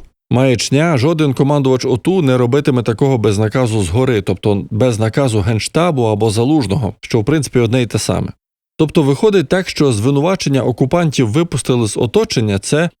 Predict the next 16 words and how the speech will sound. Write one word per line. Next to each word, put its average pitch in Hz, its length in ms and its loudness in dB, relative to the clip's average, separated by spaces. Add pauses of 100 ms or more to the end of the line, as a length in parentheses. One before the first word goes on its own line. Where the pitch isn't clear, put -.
(100)
звинувачення, 123 880 -2
що 120 180 -2
нібито 151 480 2 (180)
Залужний 113 720 2
випустив 131 520 0
окупантів 123 580 -2
з 107 80 -2
оточення. 95 540 -4 (300)
Мені 185 220 2
вже 196 160 2
траплялися 190 600 2
альтернативно 127 760 2
обдаровані, 139 680 0
які 117 220 0
заявляли, 113 600 0
що 110 360 0